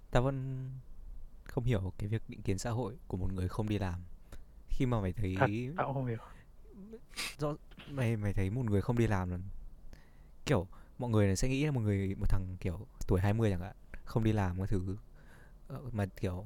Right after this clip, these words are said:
Speaker 1: chỉ ngồi ở nhà hoặc là chơi game, kể cả vẫn là đi học đại học đi, nhưng mà thấy, kiểu, bạn bè xung quanh đứa nào cũng có thể có công việc đi làm thêm hoặc là đi thực tập, không có những đứa còn được, kiểu, nhận làm chính rồi ấy. Xong rồi đi làm,
Speaker 2: Ừ.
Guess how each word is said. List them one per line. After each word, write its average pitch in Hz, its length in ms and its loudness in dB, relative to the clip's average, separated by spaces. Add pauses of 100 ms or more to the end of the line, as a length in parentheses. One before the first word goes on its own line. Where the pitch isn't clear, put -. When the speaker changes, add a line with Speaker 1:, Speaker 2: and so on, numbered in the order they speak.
(100)
Speaker 1:
chỉ 98 160 -4
ngồi 90 240 2
ở - 20 -4
nhà 95 380 -2
hoặc 95 160 -2
là 98 60 -2
chơi 104 200 -4
game, 107 140 -2 (240)
kể 110 80 6
cả 92 300 4 (100)
vẫn 151 140 2
là 123 140 6
đi 110 100 6
học 117 160 8
đại 104 100 4
học 95 140 2
đi, 107 140 -2 (360)
nhưng 117 140 0
mà 104 100 4
thấy, 98 220 6
kiểu, 110 380 -2
bạn 107 180 -4
bè 95 140 0
xung 107 180 -2
quanh 110 320 0
đứa 104 100 2
nào 107 200 -2
cũng 110 120 -8
có - 80 -2
thể 110 220 0
có 98 80 0
công 110 140 -2
việc 110 160 2
đi 113 80 2
làm 101 200 2
thêm 117 280 8
hoặc 107 140 -2
là 107 60 0
đi 107 60 0
thực - 240 -4
tập, 113 100 0 (640)
không - 180 -8
có 104 100 0
những 120 180 -2
đứa 110 120 4
còn 113 120 -2
được, 101 120 -4 (160)
kiểu, 95 240 -4 (240)
nhận 113 220 -6
làm 104 280 -4
chính 107 280 6
rồi 113 140 2
ấy. 113 80 2 (340)
Xong 110 200 -4
rồi 104 80 0
đi 107 120 0
làm, 95 500 -2
Speaker 2:
Ừ. 117 60 -2